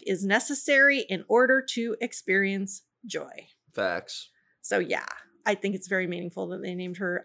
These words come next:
Speaker 1: Dolores.
Speaker 2: Okay.
Speaker 1: <laughs> Because Our Lady of Sorrows
Speaker 2: Mm,
Speaker 1: is Spanish.
Speaker 2: mm-hmm. That's
Speaker 1: But
Speaker 2: true.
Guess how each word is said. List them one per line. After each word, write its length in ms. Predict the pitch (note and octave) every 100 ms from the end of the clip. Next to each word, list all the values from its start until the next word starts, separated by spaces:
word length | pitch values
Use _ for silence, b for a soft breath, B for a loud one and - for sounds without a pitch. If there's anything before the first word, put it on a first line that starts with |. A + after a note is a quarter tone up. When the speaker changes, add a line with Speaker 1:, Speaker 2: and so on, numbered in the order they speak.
| E3+
Speaker 1:
Dolores. 720 | D3 F3 E3 D#3+ - - - - -
Speaker 2:
Okay. 340 | A3 - G#3+ F#4
Speaker 1:
<laughs> 60 | - B4+ - - _ _ - B B B A#3+
Because 480 | B3+ B3+ B3 A3 - -
Our 160 | G#3+ G3+
Lady 180 | F3+ F3+
of 80 | D#3+
Sorrows 540 | - - - F#3+ - _ _ -
Speaker 2:
Mm, 380 | C3+ A#2 A2+ G#3+
Speaker 1:
is 140 | F#3+
Spanish. 500 | - C#3 - A2 -
Speaker 2:
mm-hmm. 120 | -
That's 160 | A2 -
Speaker 1:
But 100 | F#3
Speaker 2:
true. 140 | -